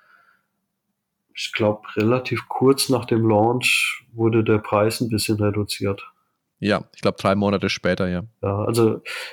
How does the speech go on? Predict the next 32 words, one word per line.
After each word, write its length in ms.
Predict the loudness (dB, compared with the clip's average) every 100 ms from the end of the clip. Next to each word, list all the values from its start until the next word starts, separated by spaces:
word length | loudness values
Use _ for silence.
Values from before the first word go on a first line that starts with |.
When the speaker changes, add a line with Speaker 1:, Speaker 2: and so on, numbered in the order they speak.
| -6
Speaker 1:
ich 280 | -6 -6 -4
weiß 340 | 2 4 6
gar 160 | 4 4
nicht 180 | 2 2
mehr 200 | 4 4
von, 500 | 2 2 2 -2 -6 -2
von 240 | 0 2
wie 180 | 2 2
viel 220 | 4 4
auf 220 | 4 2
wie 140 | 0 2
viel. 180 | 4 6
Irgendwas 400 | 6 6 4 4
um 120 | -2
die 120 | 0
dreihundert 580 | 2 2 2 2 2 2
Mark 360 | 2 2 2
waren's, 220 | 0 -2 0
glaub 220 | -2 -2
ich, 120 | -2
damals. 440 | 0 0 0 -4 _ _ -18
Speaker 2:
Es 140 | -4
müssen 300 | 0 0 0
dreihundertneunundzwanzig 1300 | 0 2 4 4 2 2 2 2 0 0 0 -2 -6
zum 180 | 0 2
Launch 460 | 4 4 2 0
und 160 | 0 2
dann 140 | 2
zweihundertneunundneunzig 1200 | 2 2 4 4 2 2 2 2 2 2 0 -2
Mark 240 | 0 -2 -2
gewesen 460 | -4 -2 -4 -6
sein. 380 | -10 -8 -8 -10